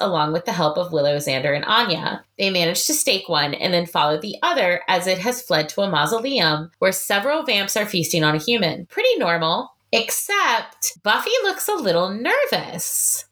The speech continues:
and put off by the small horde. They leave the mausoleum,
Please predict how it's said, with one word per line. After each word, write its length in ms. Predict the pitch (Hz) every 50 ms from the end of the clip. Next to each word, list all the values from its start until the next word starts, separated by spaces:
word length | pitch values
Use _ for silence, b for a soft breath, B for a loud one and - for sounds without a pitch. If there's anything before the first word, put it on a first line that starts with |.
| _
and 240 | - 202 208 208 208
put 220 | - - 190 180 -
off 380 | 262 349 415 453 466 453 - -
by 140 | 240 190 180
the 100 | 170 170
small 320 | - - 185 160 147 143
horde. 520 | 139 - 113 - - - - - - - - _ _
They 140 | 208 208 196
leave 240 | 196 190 175 175 -
the 80 | 254
mausoleum, 880 | 254 240 240 254 - 320 262 214 160 151 147 147 151 170 190 190 190